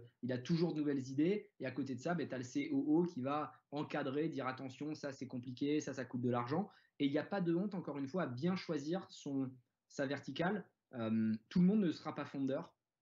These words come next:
Ça, ça dépend aussi de votre état d'esprit. Il y a plein de types de founders différents, mais globalement, il y a quand même des grands traits qui re-, qui reviennent assez fréquemment.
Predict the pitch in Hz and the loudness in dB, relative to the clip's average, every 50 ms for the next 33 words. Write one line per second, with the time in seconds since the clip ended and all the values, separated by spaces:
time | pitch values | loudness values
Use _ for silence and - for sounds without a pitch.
0 | _ _ _ - - - 139 139 - - 135 131 139 139 123 151 151 139 - 156 | _ _ _ -16 -10 -10 -8 -8 -4 -4 -2 0 0 -2 0 0 -2 -2 -4 -4
1 | 139 139 135 - - 147 - 143 139 143 135 135 - - 147 170 180 _ _ - | -2 -2 -2 -2 -2 -2 -2 0 0 0 -2 -2 -4 -4 -4 -4 -4 _ _ -4
2 | 131 131 123 123 131 170 180 180 180 - 175 147 156 151 - 156 151 147 143 147 | -2 -2 -2 0 2 2 4 4 2 0 0 0 0 0 0 -2 -4 -2 -2 -2
3 | 139 131 131 - - 151 147 156 156 143 - - - _ _ _ - - 117 143 | -4 -4 -8 -6 -4 -2 -2 -2 -2 -2 -4 -6 -8 _ _ _ -6 0 2 2
4 | 143 143 139 143 156 160 139 120 - 135 131 131 131 117 113 123 147 135 - 147 | 2 2 2 0 0 -2 -4 -4 -4 -4 -2 -2 -2 -2 -4 -4 -6 -6 -6 -6
5 | 135 - - 139 120 123 120 120 120 - - - 131 123 123 120 131 139 135 135 | -6 -4 -4 -2 0 0 0 -2 -4 -6 -6 -6 -2 0 2 2 4 4 2 2
6 | 131 - - 123 120 - 135 - 139 120 120 123 123 139 165 214 214 | 0 -4 -8 -8 -6 -6 -6 -4 -4 -2 0 2 2 2 2 0 -2